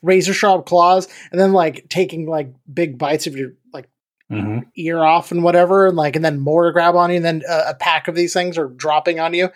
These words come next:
Speaker 1: and devouring you.
Speaker 2: Mm-hmm.
Speaker 1: Like,
Speaker 2: Like, maybe you get one off of you.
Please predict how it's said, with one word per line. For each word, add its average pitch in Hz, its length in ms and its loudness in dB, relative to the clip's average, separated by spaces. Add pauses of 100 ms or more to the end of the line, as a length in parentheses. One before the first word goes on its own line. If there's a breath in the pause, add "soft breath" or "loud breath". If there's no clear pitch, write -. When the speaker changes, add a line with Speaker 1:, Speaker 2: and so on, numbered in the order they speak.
(420 soft breath)
Speaker 1:
and 165 140 0
devouring 156 540 2
you. 190 160 4
Speaker 2:
Mm-hmm. 127 320 -2 (420)
Speaker 1:
Like, 160 260 0
Speaker 2:
Like, 120 160 2
maybe 131 240 2
you 131 120 4
get 117 200 0
one 104 220 -2
off 135 220 0
of 160 40 0
you. 170 200 -2